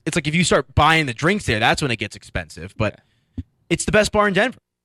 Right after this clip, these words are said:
Speaker 1: It is. I mean, why? Like, i-, here's the thing. If it's a Friday night, Saturday night, six o'clock,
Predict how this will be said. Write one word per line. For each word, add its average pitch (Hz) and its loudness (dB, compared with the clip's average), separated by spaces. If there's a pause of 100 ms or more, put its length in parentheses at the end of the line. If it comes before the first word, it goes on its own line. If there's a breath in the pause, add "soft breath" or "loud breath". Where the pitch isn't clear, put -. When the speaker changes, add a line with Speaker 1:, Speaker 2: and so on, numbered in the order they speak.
(400)
Speaker 1:
It 151 -4
is. - -6
I 120 -12
mean, 147 0
why? 175 4
Like, 185 2
i-, 214 -2
here's 214 2
the 226 -6
thing. 170 -2
If 135 -4
it's 160 -4
a 151 -2
Friday 233 2
night, 185 0
Saturday 185 2
night, 113 -2 (680)
six - -2
o'clock, 120 -2